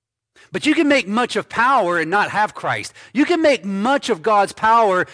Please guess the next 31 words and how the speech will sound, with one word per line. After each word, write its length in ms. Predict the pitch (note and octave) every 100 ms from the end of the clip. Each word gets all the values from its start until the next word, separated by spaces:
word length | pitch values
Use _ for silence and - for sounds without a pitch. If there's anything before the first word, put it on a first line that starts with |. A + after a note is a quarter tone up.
| -
and 120 | F#3
Christ 360 | - A3+ A#3 -
still 200 | A3+ G3
say 280 | - A3
to 40 | G3+
you, 220 | F3 E3+ - -
"Depart 560 | G#3+ - G#3+ A#3+ A#3+ -
from 260 | A3+ G#3
me, 300 | F#3 F#3 F#3
I 160 | E3 F3+
never 320 | F3 F3 E3+
knew 100 | D#3+
you." 400 | D3+ A2 G2 D#2+ _ _ _ _ _ _ _ _ _ _ _ _ _ _ _ _ -
That 140 | A#3+
is 160 | A#3 A3
because 460 | A3+ A#3+ G3+ - - _ _
the 100 | G#3+
power 500 | - B3 C4 A#3+ G#3+
of 140 | D#3+
God 380 | F#3+ G3+ G3+ F#3+
should 240 | - G#3
lead 320 | D3+ F3 D#4 D4+
us 140 | F#3
to 120 | -
gospel. 680 | E3 C#3+ B2 - - F2+ - _ _ _ _ _ _ _ _ _ _ _ _ _
The 140 | F#3 F#3+
supernatural 880 | - D#4 B3 A3+ A3+ B3+ - A3+
works 380 | E3 G#3 A3+ -
of 120 | F#3+
God 400 | C#3+ G#3 A#3+ G#3
should 300 | - - F#3+